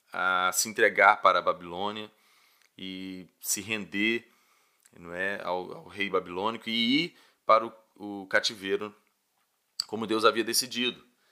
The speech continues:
E aí Deus vai então usar o profeta Jeremias para trazer uma palavra usando os recabitas como exemplo.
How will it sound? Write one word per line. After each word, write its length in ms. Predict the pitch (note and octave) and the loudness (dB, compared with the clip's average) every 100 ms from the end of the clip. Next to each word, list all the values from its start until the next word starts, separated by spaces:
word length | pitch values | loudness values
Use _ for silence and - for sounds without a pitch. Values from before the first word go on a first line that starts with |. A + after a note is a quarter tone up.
| _ _ _ _ _ | _ _ _ _ _
E 80 | B2 | 6
aí 280 | C#3+ D3 F3+ | 6 6 0
Deus 260 | D3+ E3+ D#3 | 2 2 4
vai 160 | D#3 | 2
então 400 | D#3 C#3 C3+ D3+ | 4 4 4 4
usar 320 | D#3 B2+ B2 | 0 6 8
o 60 | B2+ | 8
profeta 400 | C3+ C3+ B2+ A#2+ | 6 2 0 -2
Jeremias 760 | A#2 A2+ G#2 G2+ G#2+ B2 - - _ _ _ _ _ _ _ _ - _ | -4 -4 -6 -8 -8 -8 -10 -12 _ _ _ _ _ _ _ _ -18 _
para 360 | F2+ G2 G#2 G#2 | 6 8 8 2
trazer 720 | - G#2+ G#2 - G#2+ A#2+ D3+ D#3 | 6 8 8 4 2 4 2 -2
uma 180 | C3 | -6
palavra 640 | A2+ G#2 G2 F#2+ G#2 A#2+ B2+ _ _ _ _ _ _ _ - | 4 6 10 10 8 4 -12 _ _ _ _ _ _ _ -8
usando 640 | C3 C#3 - C3+ E3+ E3+ | 2 6 8 8 6 4
os 100 | D3 | 2
recabitas 960 | C#3+ C#3 A2+ G2+ G#2+ - A2 - - _ _ _ _ _ _ | 4 6 6 4 -4 -4 -8 -8 -10 _ _ _ _ _ _
como 400 | - A2 A2+ A2+ | -6 -4 -2 -2
exemplo. 460 | A2+ G#2+ G#2 F#2 | -2 0 0 -2